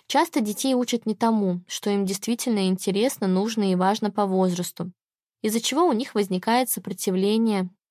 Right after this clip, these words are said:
они ничего не хотят, а все занятия превращаются в какое-то сплошное мучение и для детей, и для родителей.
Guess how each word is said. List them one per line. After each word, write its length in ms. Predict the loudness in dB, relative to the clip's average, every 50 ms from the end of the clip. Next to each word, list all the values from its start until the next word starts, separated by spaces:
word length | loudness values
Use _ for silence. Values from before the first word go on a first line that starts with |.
| _ -2
они 260 | 0 0 2 2 2
ничего 420 | 0 0 0 -2 -2 -2 -2 0 0
не 120 | 0 -2
хотят, 480 | -2 -2 -4 -4 -2 -2 -2 -2 -2 -6 _ _ _ _ -20 -20 -20 -20 -14 -6
а 80 | -6 -4
все 180 | -2 0 0 2
занятия 500 | 2 2 2 2 0 0 0 -2 -4 -2
превращаются 800 | -2 -2 -2 0 0 -2 -2 0 0 0 0 0 -2 -4 -8
в 60 | -10
какое-то 420 | -6 -6 -4 -2 0 0 0 0 -2
сплошное 680 | -8 -6 -4 -2 -2 -2 -2 -4 -2 -2 0 0 2
мучение 640 | 0 0 0 -2 -2 -2 -2 -2 0 0 0 2 0 0
и 20 |
для 160 | 0 0 -2
детей, 440 | 0 -2 -4 -4 -2 -2 -2 -2 -2
и 180 | -4 -4 -4 -2
для 180 | -2 -2 0
родителей. 680 | 0 0 0 0 0 -2 -4 -4 -4 -4 -4 -4 -6